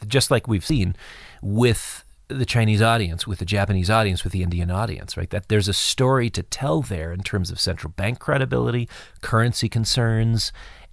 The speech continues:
So that's very important, just the price on its own. But also because we're interested in mining shares. That's one of the areas that we focus on.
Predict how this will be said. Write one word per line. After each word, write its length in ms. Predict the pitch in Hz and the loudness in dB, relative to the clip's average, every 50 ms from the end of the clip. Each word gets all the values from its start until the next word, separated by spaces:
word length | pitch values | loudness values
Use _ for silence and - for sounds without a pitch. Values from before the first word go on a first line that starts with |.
| - - | -16 -6
So 140 | - - 113 | -2 -2 2
that's 220 | 104 120 127 - | 2 2 2 0
very 300 | 110 98 117 113 104 98 | 0 0 2 4 4 2
important, 540 | 92 87 - - - - - - - - - | 2 0 -2 -4 -4 -4 -4 -6 -10 -10 -4
just 240 | - 113 110 - - | 0 0 0 0 0
the 80 | - 104 | -4 -6
price 320 | - - 104 95 87 - | -4 -2 -2 0 0 0
on 120 | - 85 80 | -2 -4 -4
its 140 | - - | -4 -4
own. 220 | 120 110 - 82 - - - - - - - - - | -4 -4 -4 -6 -10 -14 -16 -18 -18 -18 -18 -16 -10
But 220 | - 104 98 123 113 | -6 2 4 6 6
also 400 | 120 139 131 - 131 107 98 101 | 6 6 4 4 4 2 2 2
because 400 | 101 107 - - 113 107 95 98 | 2 -2 0 2 2 2 2 2
we're 160 | 98 95 95 | 2 2 2
interested 460 | 107 110 - 107 - - - 104 92 | 2 0 0 -2 -2 0 -2 0 0
in 100 | 92 85 | 2 2
mining 300 | 85 87 87 87 85 87 | 2 0 0 -2 -4 -6
shares. 280 | - - - - - - | -6 -8 -10 -10 -8 -6
That's 240 | - 95 95 - | -4 -4 -4 -2
one 280 | - 95 92 95 98 95 | -2 0 2 2 2 0
of 80 | 92 90 | 0 -2
the 160 | 92 90 90 | -2 -2 -2
areas 320 | 90 92 95 95 92 90 | -2 0 0 -2 -2 -2
that 100 | - - | -4 -6
we 80 | - 85 | -6 0
focus 400 | - 135 156 139 - 98 - - | 2 2 2 4 2 -2 -2 -2
on. 240 | 80 80 82 85 | -2 -2 -2 -4